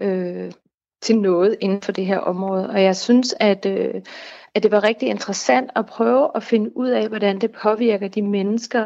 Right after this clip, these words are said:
øh, i vores samfund, som hver dag løfter en, øh, en stor opgave i forhold til at holde mange af samfundets vigtige institutioner kørende, øh, samtidig med, at mange af os andre arbejder hjemme. Så derfor, øh, derfor valgte jeg at forsøge at gå ind i det her,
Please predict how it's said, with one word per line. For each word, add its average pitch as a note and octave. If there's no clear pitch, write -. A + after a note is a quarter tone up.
øh, G#3
i F#3+
vores F#3
samfund, A#3
som G3+
hver G3+
dag G3+
løfter A3+
en, F#3+
øh, -
en G3
stor C#4
opgave A#3+
i G#3
forhold A#3
til A3+
at G#3
holde G3+
mange G3+
af G#3+
samfundets G3
vigtige G3+
institutioner F#3+
kørende, B3+
øh, G3
samtidig G#3+
med, G3+
at G3+
mange F3+
af A3
os -
andre D4+
arbejder G3+
hjemme. F#3
Så -
derfor, A3+
øh, G3
derfor A3+
valgte G3+
jeg A3
at -
forsøge -
at G#3
gå -
ind G3+
i G#3+
det G3+
her, G3+